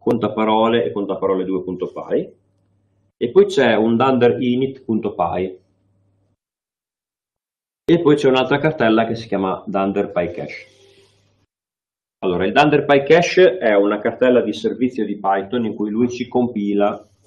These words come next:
fa una, il, il co-, il codice che noi abbiamo importato. <clears throat> Allora, io questa cosa qua effettivamente dimentico sempre di dirla. Python è un linguaggio interpretato, quindi io scrivo il codice e lo eseguo subito, senza bisogno di compilazione.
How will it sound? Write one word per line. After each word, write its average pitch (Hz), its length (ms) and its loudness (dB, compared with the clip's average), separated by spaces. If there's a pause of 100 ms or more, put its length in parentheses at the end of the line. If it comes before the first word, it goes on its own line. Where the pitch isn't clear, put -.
(580)
fa 104 140 -2
una, 95 680 -2
il, 110 420 -14
il 107 160 -8
co-, - 200 -2
il - 100 -8
codice 117 360 -4
che 101 80 -8
noi 101 100 -2
abbiamo 95 220 -2
importato. 87 600 -12 (200)
<clears throat> - 540 -8 (800)
Allora, 104 220 0
io 127 240 4
questa 104 180 -6
cosa 113 100 -2
qua 135 360 -2 (160)
effettivamente 120 420 -6
dimentico 98 380 -6
sempre 95 280 -6
di 87 80 -4
dirla. 80 340 -4 (520)
Python 127 300 2
è - 20 2
un 110 80 0
linguaggio 104 320 0
interpretato, - 800 -6 (420)
quindi 92 260 -4
io 101 220 2
scrivo 98 340 -2
il 101 60 0
codice 101 420 0
e - 20 0
lo 92 80 -2
eseguo 85 300 -4
subito, 80 460 -10
senza 85 260 -10
bisogno 85 260 -6
di 82 80 -6
compilazione. 78 760 -12